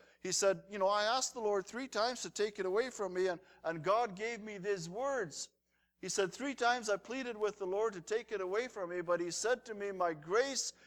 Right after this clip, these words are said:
is sufficient for you. My power is made perfect in weakness.'" And we have seen incredible things happen. We've, we've anointed people. We've laid hands on them. We've prayed over them.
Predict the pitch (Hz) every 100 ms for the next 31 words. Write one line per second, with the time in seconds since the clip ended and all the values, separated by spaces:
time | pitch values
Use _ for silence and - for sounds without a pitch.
0 | - 196 180 - 170 - 277 - 262 214
1 | - 202 180 190 196 180 175 170 202 220
2 | 254 269 269 - - 202 185 185 196 190
3 | - 247 247 233 226 226 208 226 247 254
4 | 147 - - _ _ _ _ _ _ _
5 | _ _ _ _ _ _ _ _ _ _
6 | _ _ _ _ _ _ _ _ _ _
7 | _ _ _ _ _ _ _ _ - 190
8 | 247 247 226 - 247 226 208 - 240 262
9 | 247 202 208 196 175 202 226 190 180 220
10 | 202 - - - 175 226 202 202 247 254
11 | 220 - 196 165 165 185 180 226 226 220
12 | 254 247 226 196 180 180 175 214 247 262
13 | 247 196 185 165